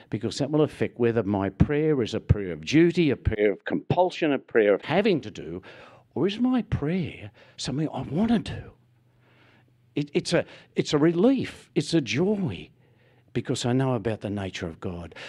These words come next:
And, and the thing about the nature of God I want to concentrate on this morning is this sense of God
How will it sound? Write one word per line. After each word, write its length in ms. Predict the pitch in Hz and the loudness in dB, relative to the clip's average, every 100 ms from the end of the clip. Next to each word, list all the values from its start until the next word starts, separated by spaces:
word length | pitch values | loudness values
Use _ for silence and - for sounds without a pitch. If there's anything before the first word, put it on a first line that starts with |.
| - | -4
And, 160 | 147 160 | -2 0
and 180 | 165 160 | 4 4
the 40 | |
thing 220 | - 226 | 4 2
about 180 | 247 240 | 4 2
the 80 | 165 | 2
nature 300 | 147 147 131 | 2 2 -2
of 60 | 120 | 0
God 140 | 127 | 2
I 40 | |
want 160 | 123 123 | 2 2
to 80 | 123 | 0
concentrate 440 | 131 117 - 123 | -2 -2 -2 -2
on 140 | 117 113 | 0 -2
this 180 | 110 | -2
morning 300 | - 139 127 | 2 4 4
is 140 | 117 113 | 0 0
this 160 | 110 | -2
sense 360 | - 160 185 - | 0 0 0 -2
of 180 | 87 85 - - - | -6 -6 -14 -18 -6
God 440 | 95 104 110 101 | -2 2 2 0